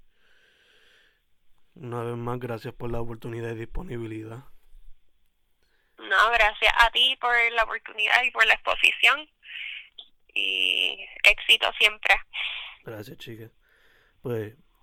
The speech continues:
Speaker 1: Fencas con María del Mar Lugo Molina o m punto del punto mar en Instagram, ¿verdad?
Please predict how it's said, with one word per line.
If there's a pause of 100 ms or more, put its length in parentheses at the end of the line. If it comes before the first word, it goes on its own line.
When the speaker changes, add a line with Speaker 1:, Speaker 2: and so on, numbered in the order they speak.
(140)
Speaker 1:
Fencas (280)
con
María
del
Mar
Lugo
Molina (1160)
o
m
punto
del
punto
mar
en
Instagram,
¿verdad?